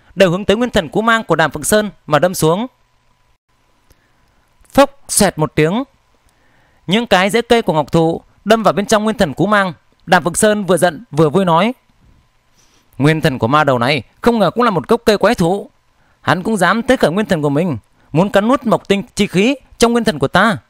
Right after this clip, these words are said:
Hừm, tuy nhiên lần này hắn tính nhầm rồi. Nguyên thần của ta chính là cú mang nguyên thần,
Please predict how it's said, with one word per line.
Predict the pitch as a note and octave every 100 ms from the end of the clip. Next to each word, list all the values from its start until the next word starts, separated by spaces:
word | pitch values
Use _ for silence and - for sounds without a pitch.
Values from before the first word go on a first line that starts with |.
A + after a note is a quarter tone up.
| _ _
Hừm, | - F#3+ - _ _
tuy | E3 E3+
nhiên | F3 E3+
lần | C#3
này | B2+ D#3+ - _ -
hắn | D#3 G#3+
tính | - A#3
nhầm | A#3+ C#3+
rồi. | C#3 F3 A#2 - _ _ _ _ _ _
Nguyên | E3 F#3
thần | D#3+
của | B2
ta | - E3
chính | E3 A#3
là | G#3+
cú | -
mang | A3 G#3+
nguyên | G#3+
thần, | F3 E3+ C#3+